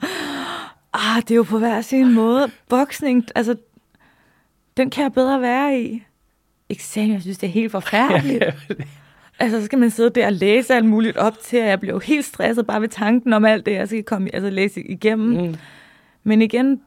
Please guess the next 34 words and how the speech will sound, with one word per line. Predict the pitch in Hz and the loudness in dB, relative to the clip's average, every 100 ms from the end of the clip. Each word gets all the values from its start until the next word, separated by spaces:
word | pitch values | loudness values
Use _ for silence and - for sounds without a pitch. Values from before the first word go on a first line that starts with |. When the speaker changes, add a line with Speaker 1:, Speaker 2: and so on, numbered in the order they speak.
| - | 0
Speaker 1:
bedst | 254 262 | 0 0
under | 277 247 | -4 -4
pres. | 240 - 233 240 | -6 -4 -4 -4
Jeg | 226 | -6
sad | 214 254 233 | -4 -6 -4
dagen | 269 262 247 | -4 0 0
op | 247 247 | -2 -4
til | 254 | -4
at | 247 226 | -4 -4
bladre | 220 226 247 247 | -4 -2 0 0
i | 226 | 0
det | 233 | 0
hele | 233 247 | 0 -2
og | 240 | -6
sætte | 220 220 | -4 0
noter | 220 233 254 240 | 0 -2 -4 -6
rundt | 233 240 240 | -8 -6 -4
omkring, | 226 - 240 254 226 | -6 -4 -4 -2 -2
og | 214 208 - - - - | -4 -6 -10 -14 -18 -20
Speaker 2:
<laughs> | - _ _ 208 - - | -20 _ _ -20 -16 -10
Speaker 1:
jeg | 202 | -8
fik | 233 226 | -6 -8
syv. | - 320 370 359 | -8 -6 -4 -2
Jeg | 269 | -6
er | |
glad | 262 254 294 | -4 -2 -2
for | 339 | -4
syv. | - 403 359 339 240 | 0 2 2 2 2
Det | |
var | 277 240 | 2 2
Speaker 2:
Ja. | |
Speaker 1:
så | - 294 294 | 0 -2 -4
fint. | - 311 294 220 190 | -4 -6 -6 -8 -4
<laughs> | 277 | -4